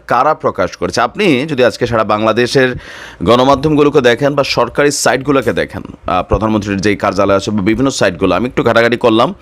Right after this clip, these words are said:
আমি আসলে কোথাও ওনার এই পদত্যাগপত্রটা হায়ার কোনো অফিসিয়াল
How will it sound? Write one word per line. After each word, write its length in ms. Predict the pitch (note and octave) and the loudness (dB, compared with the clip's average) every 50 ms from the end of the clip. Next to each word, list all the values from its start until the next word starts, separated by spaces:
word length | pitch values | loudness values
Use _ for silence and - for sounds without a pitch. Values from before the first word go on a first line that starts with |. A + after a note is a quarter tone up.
| - - - - - - | -20 -20 -20 -20 -20 -18
আমি 240 | - A#2 B2+ D3+ E3 | -10 -4 0 0 2
আসলে 260 | E3 - - D#3+ - | 2 2 0 -2 -2
কোথাও 480 | - - C3 A#2+ - D#3+ D3+ B2+ G#2+ - | 0 0 -2 0 2 2 2 2 2 0
ওনার 200 | - A2 A#2 B2 | 0 0 2 2
এই 80 | C3 C3 B2+ - | 2 0 0 0
পদত্যাগপত্রটা 920 | B2 A2 F#2+ G#2+ G#2 B2 A2+ - - A2 G2+ - G#2 G2+ A#2+ C#3+ - - - - - - - - - _ | 0 0 0 0 -2 -4 -2 -2 -2 -2 -2 0 2 2 4 2 2 0 -6 -16 -20 -20 -20 -20 -20 _
হায়ার 320 | - - B2 C3+ D3 D3+ | -2 2 4 4 4 2
কোনো 260 | D3 - F3+ E3 D3 C3 | 0 0 0 0 0 0
অফিসিয়াল 500 | A#2+ - D3+ - - E3+ E3 D#3+ D#3 | -2 -4 -4 -2 2 2 2 2 2